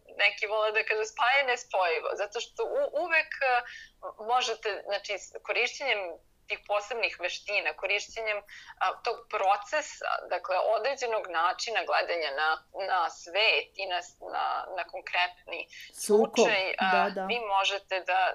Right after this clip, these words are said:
Speaker 1: da stvarate nešto š-, što, što inače ne, ne biste ni,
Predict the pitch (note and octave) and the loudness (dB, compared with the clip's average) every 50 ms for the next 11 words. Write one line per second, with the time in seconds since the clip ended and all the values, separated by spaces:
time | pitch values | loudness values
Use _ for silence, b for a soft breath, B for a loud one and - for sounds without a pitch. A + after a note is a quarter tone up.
0 | E3 - - F3+ F3+ F3 E3+ - - - - F#3+ G3 G3 G3+ G3 F#3 F3+ F#3 F#3 | -4 -6 -4 -4 -4 -4 -4 -8 -10 -8 0 2 4 6 6 6 6 4 2 0
1 | - F3+ F3+ E3+ E3+ F3+ F#3 - - - F3+ - - _ _ _ _ - - - | -2 -4 -2 0 2 0 0 0 -4 -6 -6 -6 -8 _ _ _ _ -14 -14 -10
2 | - - F3+ E3 E3+ D3+ B2 A2+ A#2 - - - - F3 F3+ E3+ D#3 C3 B2+ - | -6 -4 -2 -2 -2 -2 -4 -6 -8 -10 -12 -10 -8 -8 -8 -8 -10 -12 -14 -16
3 | - G1+ - - - F#3+ F#3+ F#3+ F#3 - F#3 F#3 F3 D#3+ D#3+ F#3 F3+ F#3 D#3+ E3+ | -18 -20 -12 -8 -4 -2 -2 -2 -4 -4 -6 -4 -2 -2 -2 0 -2 -2 -2 -4
4 | E3+ - - F3 F3 F3+ E3+ | -8 -8 -8 -8 -8 -6 -8